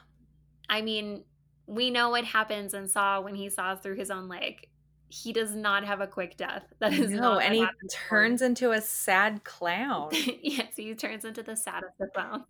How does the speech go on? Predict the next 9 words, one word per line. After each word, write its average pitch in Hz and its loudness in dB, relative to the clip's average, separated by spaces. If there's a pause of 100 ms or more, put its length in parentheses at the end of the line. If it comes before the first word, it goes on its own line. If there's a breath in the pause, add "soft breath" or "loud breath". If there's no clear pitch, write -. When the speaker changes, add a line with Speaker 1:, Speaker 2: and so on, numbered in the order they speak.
Speaker 2:
Yeah, 220 10
I 220 8
was 262 4
gonna 311 2
say 254 2
the 220 0
same 185 -2
thing 180 -4
for 196 0